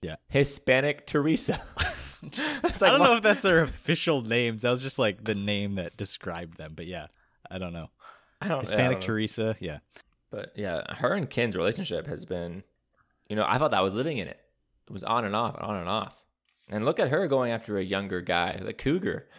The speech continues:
Speaker 2: Who knew Barbie was a cougar?
Speaker 1: I've got a question that was gonna be your extreme question, but I thought it was, like,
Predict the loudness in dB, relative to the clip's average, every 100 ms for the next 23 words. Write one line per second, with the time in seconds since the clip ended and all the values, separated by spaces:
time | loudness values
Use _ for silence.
0 | -8 0 2 4 4 6 4 4 0 0
1 | -2 -2 -2 -6 -8 -4 2 4 6 4
2 | 4 0 0 -2 -2 0 -4 -6 -6 -4
3 | -4 -4 -6 -8 -8 -8 -10 -10 -8 -8
4 | -8 -10 -12